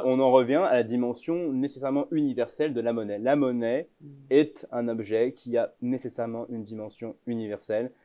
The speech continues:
Speaker 2: Ça n'a aucun sens de vouloir la circonscrire à une ère culturelle et politique particulière parce que,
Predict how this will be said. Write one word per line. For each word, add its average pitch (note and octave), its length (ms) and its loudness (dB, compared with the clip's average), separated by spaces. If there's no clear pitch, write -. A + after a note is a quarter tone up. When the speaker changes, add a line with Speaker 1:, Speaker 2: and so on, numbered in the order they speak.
Speaker 2:
Ça G2 100 -12
n'a G2+ 180 -6
aucun A#2+ 280 -2
sens A#2 300 -6
de G#2+ 80 -6
vouloir G2+ 360 0
la G2 100 0
circonscrire A#2 720 -8
à G#2+ 120 -8
une G2 200 -10
ère G#2+ 200 -10
culturelle G#2 580 -8
et G2+ 80 -12
politique G2 420 -14
particulière G2+ 560 -6
parce - 180 -10
que, B2 220 0